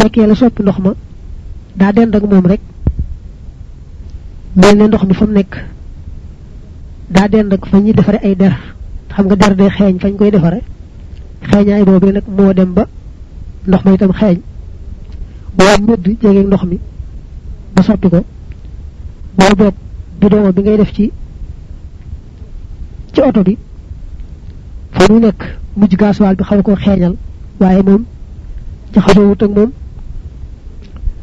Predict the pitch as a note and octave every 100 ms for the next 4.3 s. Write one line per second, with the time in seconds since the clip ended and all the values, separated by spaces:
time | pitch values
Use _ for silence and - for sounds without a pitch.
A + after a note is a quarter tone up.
0 | - - - - G3+ F#3 G3+ G3+ F#3+ F#3
1 | G3+ F#3 A3+ - - - - - - F#3+
2 | F3 G#3+ G#3+ G3+ G3+ F#3+ G3+ F#3 F#3 F#3+
3 | G3 F3 F3+ - G3 F#3+ F#3 F#3+ F#3 F3+
4 | F#3+ F#3